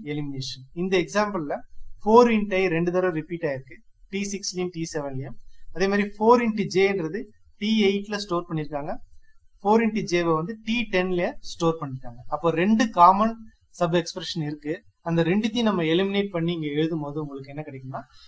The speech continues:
எஃபெக்டிவான ஒரு coding கிடைக்கும். So, இந்த டெக்னிக் பேர் வந்து common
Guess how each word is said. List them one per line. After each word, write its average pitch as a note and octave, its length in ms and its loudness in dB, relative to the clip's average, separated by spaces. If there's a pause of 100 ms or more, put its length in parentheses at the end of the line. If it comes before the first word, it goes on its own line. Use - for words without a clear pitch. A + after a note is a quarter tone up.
(140)
எஃபெக்டிவான F#3 800 2
ஒரு D#3+ 280 -4 (160)
coding E3+ 320 4
கிடைக்கும். C3 420 -10
So, F#3 180 0
இந்த A3 280 4
டெக்னிக் G3+ 400 -2
பேர் D3 180 -4
வந்து C3+ 300 -6
common F#3 500 4